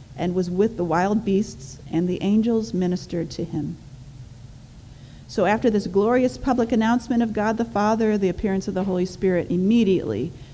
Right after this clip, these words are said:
the Spirit drove him into the wilderness. And now it's gonna be challenge time, right? To be tempted by Satan. Tempted is to make proof of, to,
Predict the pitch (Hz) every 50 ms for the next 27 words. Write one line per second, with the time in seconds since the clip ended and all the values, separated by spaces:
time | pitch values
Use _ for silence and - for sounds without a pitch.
0 | - - 190 175 - - - - 214 202 170 - - - 175 175 165 185 190 202
1 | 202 190 160 175 180 - - 185 175 180 170 170 175 170 165 151 156 - 160 160
2 | 185 220 247 208 185 190 196 - - - - - - - - - - - - -
3 | - - - 180 185 - - - - 190 180 170 180 190 190 - - 185 208 226
4 | 226 226 - - - - 120 - - 165 - - - - - 190 - - - -
5 | - - - - - - - - - - - - - - - - - - - 214
6 | 202 220 202 - - - 226 262 277 - - 311 302 320 320 - - - - 220
7 | 214 214 - - 202 180 - - - 107 - - - - 208 220 226 - 254 220
8 | 208 180 175 175 - - - 185 185 196 220 214 - - - - - - - -
9 | - - - - - - - - - - 269 247 - - - - - 160 151 90
10 | - - - - - - - - - - - - - - - - - - - -
11 | - - - - - - - - - - - - - - - - - - 202 190
12 | 180 180 170 170 165 - -